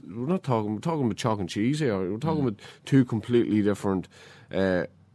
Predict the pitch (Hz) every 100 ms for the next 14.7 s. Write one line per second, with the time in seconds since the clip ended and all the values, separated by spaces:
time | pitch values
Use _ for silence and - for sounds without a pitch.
0 | - 123 107 98 92 - 113 127 139 110
1 | 107 98 127 117 110 98 95 98 104 113
2 | 104 95 98 95 95 92 92 98 - 92
3 | 110 117 90 - - - - 135 - 139
4 | 123 117 - _ - 139 131 117 104 113
5 | 110 104 107 104 98 110 98 101 101 98
6 | 104 98 95 95 101 101 101 151 - -
7 | - - - 180 131 - - 226 226 190
8 | 135 - 147 165 175 - 147 92 - -
9 | 127 131 127 135 123 135 151 117 131 123
10 | 135 139 127 120 - 117 131 127 120 110
11 | 113 110 104 107 98 - - - - 127
12 | 117 98 131 139 127 120 117 113 101 127
13 | 123 110 113 113 113 104 98 92 76 101
14 | 101 95 123 131 - 120